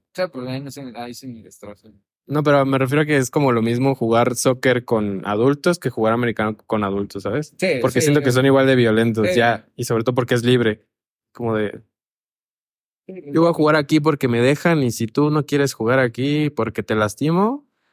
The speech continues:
Speaker 2: Órale, yo soy un señor y este es mi desquite.
Speaker 1: Sí, pero
Speaker 2: <laughs> Sí, sí.
Speaker 1: po-, pero el detalle es de que a mí me sacaban amarilla por llegarle fuerte a los señores.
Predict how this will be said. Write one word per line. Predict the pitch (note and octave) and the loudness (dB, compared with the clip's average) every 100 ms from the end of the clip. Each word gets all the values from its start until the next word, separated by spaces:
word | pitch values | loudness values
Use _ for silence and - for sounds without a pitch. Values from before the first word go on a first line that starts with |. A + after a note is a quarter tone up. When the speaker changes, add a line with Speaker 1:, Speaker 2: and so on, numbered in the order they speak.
| _ _ _ _ _ _ | _ _ _ _ _ _
Speaker 2:
Órale, | C3 A2 G#2 G2 - - | -6 -4 -4 -6 -10 -4
yo | C3+ | 0
soy | D3 | 2
un | C#3+ | 2
señor | B2+ B2+ C3 C3 | 2 2 4 2
y | |
este | C3 A#2 | 2 -2
es | |
mi | G#2+ | -2
desquite. | G#2 - B2 A2 G2+ | -4 -4 -4 -6 -6
Speaker 1:
Sí, | |
pero | D3 D#3+ D3+ C3 C#3 D#3+ | -4 -2 0 0 2 0
Speaker 2:
<laughs> | - A3 G#3+ B2+ F#3 F3 | 2 2 2 0 0 0
Sí, | D3+ | -2
sí. | D#3 | -2
Speaker 1:
po-, | E3+ - - D#3 | -4 -8 -12 -4
pero | F3 F3 | 0 2
el | F3 | 0
detalle | E3 D3+ E3 | -2 -2 -2
es | F#3+ | 0
de | G#3+ | -2
que | G3+ - F3+ D3+ - | 0 0 0 -2 -8
a | C#3+ | -6
mí | D3+ | -4
me | D#3+ | 0
sacaban | E3+ E3 E3 | 0 2 0
amarilla | E3 C#3+ C#3 E3 | 0 -2 0 -2
por | D#3 C3 | -2 -2
llegarle | C3 C#3+ D#3 | -2 0 0
fuerte | D3+ D#3 D#3+ | -2 -2 0
a | |
los | D#3+ D#3 | -2 0
señores. | G3 D#3+ F#3 E3+ | 2 2 0 -2